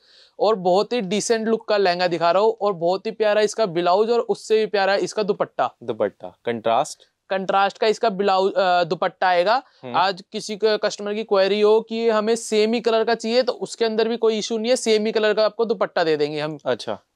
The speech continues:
Speaker 1: हाँ,
Speaker 2: तो मतलब
Speaker 1: और
Speaker 2: चॉइस अवेलेबल है।
Speaker 1: चॉइस अवेलेबल है। और इसका ब्लाउज और दिखाया।
Speaker 2: हम्म। और जैसे इसका ब्लाउज भी आप देख रहे हैं, जैसे हमने बताया आपको, फ्रंट बैक स्लीव्स के साथ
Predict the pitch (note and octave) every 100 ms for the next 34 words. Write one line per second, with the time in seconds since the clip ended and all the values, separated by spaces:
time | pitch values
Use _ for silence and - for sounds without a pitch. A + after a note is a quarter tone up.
0 | _ D3+ C#3 B2 C3 A#2+ C3 B2 A#2+ A2+
1 | A2 G#2 F#2+ F#2 G3+ G#3 G#3 G3+ G3+ G3+
2 | G3+ A3 A#3+ G#3 G#3+ G#3 A#3 A3+ G#3 G3+
3 | G3+ G#3+ G3 G3 G3 A3+ _ _ _ _
4 | _ C3 A#2+ - _ _ _ _ A2+ A2
5 | A2 A2 A2 C3 - C3+ A#2 A#2+ B2+ C#3+
6 | C3+ B2+ B2+ C#3 C3 D3 C3 C#3 A#2+ G#2+
7 | A2 B2 - B2+ - A#2+ A#2+ A#2 A#2+ -
8 | A#2 - B2+